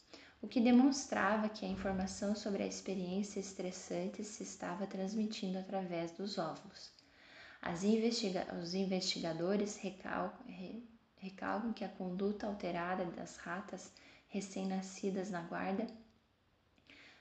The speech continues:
não apresenta nenhuma relação com o tipo de atenção e cuidados que recebiam das crias de suas mães. Esse estudo concreto dá a entender que os seres humanos recebem um bom trato e um apoio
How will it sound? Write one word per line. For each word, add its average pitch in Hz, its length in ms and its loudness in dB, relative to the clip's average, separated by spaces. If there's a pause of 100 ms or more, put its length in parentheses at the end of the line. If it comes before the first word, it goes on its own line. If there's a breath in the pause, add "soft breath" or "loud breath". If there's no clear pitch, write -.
não 190 100 0
apresenta 208 500 4
nenhuma 208 360 6
relação 202 680 2 (120)
com 190 100 -2
o 190 40 -2
tipo - 280 -6
de 190 80 0
atenção 190 580 -2
e 202 40 0
cuidados 185 500 -4
que - 120 -6
recebiam 185 640 -2 (400 loud breath)
das - 200 -10
crias 180 300 -2
de 185 100 -4
suas 190 320 -4
mães. - 420 -6 (600 loud breath)
Esse 214 240 2
estudo 214 340 2
concreto 190 720 0
dá 202 120 4
a 185 60 2
entender 196 640 4
que 190 400 0 (340 loud breath)
os 202 100 -4
seres 208 360 4
humanos 202 680 2 (320)
recebem 202 840 2 (280)
um 190 100 0
bom 196 300 4
trato 196 460 -2
e 190 80 0
um 190 100 -2
apoio 190 520 2